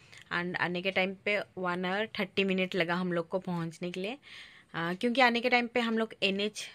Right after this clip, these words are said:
road पे आए, जाने के time पे दूसरे road पे गए थे, तो,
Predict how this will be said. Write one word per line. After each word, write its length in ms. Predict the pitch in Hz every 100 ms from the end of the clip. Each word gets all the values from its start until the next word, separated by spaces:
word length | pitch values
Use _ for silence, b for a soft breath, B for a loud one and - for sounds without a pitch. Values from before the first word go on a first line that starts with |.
| 202
road 280 | 202 196 196
पे 140 | 208
आए, 280 | 190 214 285
जाने 260 | 214 185
के 80 | 185
time 220 | 190 190
पे 160 | 190 190
दूसरे 360 | 180 175 190 190
road 240 | 185 175 -
पे 100 | 185
गए 240 | 175 170 165
थे, 100 | 269 320 B B B B B B B B -
तो, 280 | 180 170